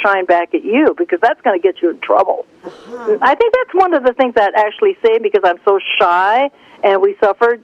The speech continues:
Speaker 1: so much from racism in the beginning, 'cause,
Speaker 2: I
Speaker 1: like,
Speaker 2: bet.
Speaker 1: again, Filipino American.
Speaker 2: And sexism, I'm sure, too.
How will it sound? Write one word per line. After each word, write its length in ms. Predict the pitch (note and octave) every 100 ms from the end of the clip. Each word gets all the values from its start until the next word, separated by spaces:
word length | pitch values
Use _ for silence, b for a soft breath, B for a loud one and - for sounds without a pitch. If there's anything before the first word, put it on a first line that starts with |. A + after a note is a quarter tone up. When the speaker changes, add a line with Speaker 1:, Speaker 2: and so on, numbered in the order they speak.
| _
Speaker 1:
so 160 | A3+ A3+
much 240 | A3+ F3 -
from 180 | F#3 E3+
racism 640 | E3+ - A#3 A#3+ C#4 B3
in 80 | F#3
the 60 |
beginning, 420 | F3+ E3+ F#3+ A3 A#3+
'cause, 120 | F3
Speaker 2:
I 20 |
Speaker 1:
like, 160 | E3+ F3
Speaker 2:
bet. 140 | -
Speaker 1:
again, 300 | - F3 F#3+ -
Filipino 440 | G#3 G3+ G3+ F#3+
American. 340 | F3+ F3 F#3 A3+
Speaker 2:
And 160 | A3+
sexism, 400 | B4 F#4 B3 G#3
I'm 160 | E3+ A3
sure, 220 | A3+ A3
too. 320 | - D#4 A4